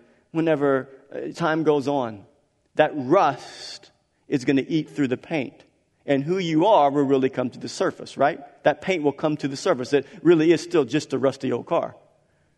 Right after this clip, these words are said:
So the same is true in our spiritual life. When we come to salvation, we don't come without rust. We come full of rust. You are, when you first got saved, you were a rusty old car, a rusty old Ford F one fifty.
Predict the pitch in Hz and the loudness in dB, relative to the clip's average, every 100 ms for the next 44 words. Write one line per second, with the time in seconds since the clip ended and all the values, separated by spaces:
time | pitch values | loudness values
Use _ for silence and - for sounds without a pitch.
0 | _ _ _ _ - 165 156 226 247 220 | _ _ _ _ -4 -2 0 2 4 2
1 | - - 202 175 170 185 185 180 185 240 | 0 -2 2 2 2 2 2 2 2 2
2 | 175 170 185 233 233 208 180 - 160 220 | 2 0 0 2 2 2 0 2 4 4
3 | 285 214 175 226 277 233 220 294 285 233 | 2 2 0 2 4 2 2 2 4 4
4 | 226 220 220 240 285 339 226 - - - | 4 4 4 4 6 6 4 0 -12 -16
5 | - _ _ - _ _ _ _ _ 247 | -20 _ _ -20 _ _ _ _ _ 0
6 | 277 262 254 220 - 302 285 269 262 269 | 2 4 2 0 2 6 6 4 4 6
7 | 277 214 - - 294 226 302 262 - - | 6 4 -4 -14 -4 2 6 6 4 0
8 | 233 285 294 285 285 269 254 254 226 277 | 2 4 6 6 8 4 6 4 4 4
9 | 277 214 165 147 151 254 240 - 233 233 | 6 6 6 4 6 6 4 2 4 6
10 | 226 226 196 160 151 151 170 247 - 233 | 6 6 6 6 6 4 6 4 4 4
11 | 233 220 214 233 220 214 208 208 202 185 | 6 6 4 6 8 8 4 4 2 4
12 | 185 - 139 | 2 2 -4